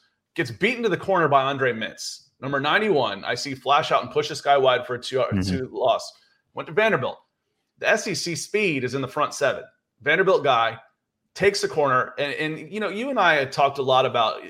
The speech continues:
Speaker 1: uh, the, the difference between being fast and being able to break tackles.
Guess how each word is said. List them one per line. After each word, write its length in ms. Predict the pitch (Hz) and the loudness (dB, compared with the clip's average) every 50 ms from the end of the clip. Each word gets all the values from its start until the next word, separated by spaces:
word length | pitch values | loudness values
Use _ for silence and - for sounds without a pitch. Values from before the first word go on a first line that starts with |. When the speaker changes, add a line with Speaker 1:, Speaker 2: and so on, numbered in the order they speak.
| - _ _ - - | -20 _ _ -16 -10
Speaker 1:
uh, 180 | - 120 123 120 120 113 | -6 -4 -4 -4 -6 -4
the, 220 | 123 123 113 - 117 | -4 -4 -4 -4 -6
the 80 | 131 | -6
difference 320 | 127 147 160 165 170 156 - | -4 -4 -4 -4 -6 -8 -8
between 400 | - 156 147 139 135 127 120 123 | -6 -4 -4 -4 -4 -6 -8 -6
being 240 | 147 151 156 147 131 | -6 -6 -6 -6 -4
fast 380 | - 131 127 127 131 131 - | -2 2 2 2 2 0 -2
and 60 | 123 | -6
being 120 | 127 123 110 | -8 -8 -8
able 100 | 110 104 | -8 -6
to 20 | |
break 180 | 113 110 101 - | -6 -8 -8 -4
tackles. 540 | - 127 123 - - - 73 - - - | -2 -2 -2 -2 -2 -8 -12 -14 -16 -20